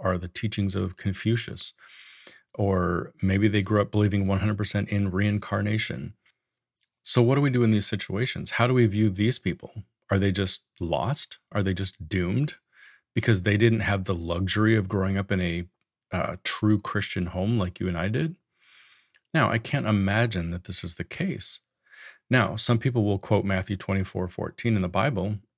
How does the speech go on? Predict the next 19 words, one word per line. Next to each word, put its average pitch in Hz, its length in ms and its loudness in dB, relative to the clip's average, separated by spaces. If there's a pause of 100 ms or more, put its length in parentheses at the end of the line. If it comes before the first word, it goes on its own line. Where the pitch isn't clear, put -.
(100)
and 101 180 2
say 104 200 2
that 98 160 -2
the 92 80 -4
gospel 95 480 0
will 98 260 -2
eventually 110 460 0
be 117 120 0
preached 107 400 0
to 92 120 -4
the 92 80 -4
entire 131 500 0
world 110 340 0
and 104 200 2
then 95 180 0
the 95 140 0
end 85 160 -6
will 85 160 -10
come. 110 380 -4